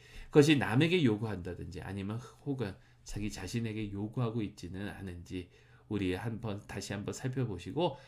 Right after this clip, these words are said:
하나님 나라의 백성이 되는 방법 다시 한번 생각해 보시며 하나님께 감사드리는 시간이 될 수 있기를 바라고요.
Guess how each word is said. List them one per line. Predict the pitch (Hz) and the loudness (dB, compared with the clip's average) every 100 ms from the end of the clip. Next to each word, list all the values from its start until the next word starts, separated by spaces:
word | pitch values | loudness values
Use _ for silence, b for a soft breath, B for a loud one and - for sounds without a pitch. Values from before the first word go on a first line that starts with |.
| B | B
하나님 | - 196 185 170 | -8 -2 0 0
나라의 | 151 104 104 | 0 2 0
백성이 | 104 95 - 117 110 | -2 -6 -2 -2 -2
되는 | 98 98 | -4 -6
방법 | 98 92 85 82 | -8 -10 -10 -10
다시 | - 90 87 | -10 -12 -10
한번 | 90 - 127 | -10 -8 -8
생각해 | 139 135 135 127 | -4 -4 -2 -4
보시며 | 104 90 87 90 160 208 B B | -6 -8 -8 0 0 0 B B
하나님께 | - 131 87 85 92 | -4 -2 -2 -4 -8
감사드리는 | - - 92 92 101 90 85 82 90 135 160 - | -6 -8 -6 -4 -4 -2 -4 -6 0 0 0 -8
시간이 | - 127 107 92 | -14 -8 -6 -6
될 | 90 82 | -8 -8
수 | 85 | -8
있기를 | 80 85 87 | -8 -6 -6
바라고요. | 87 82 78 - 85 | -8 -12 -10 -10 -10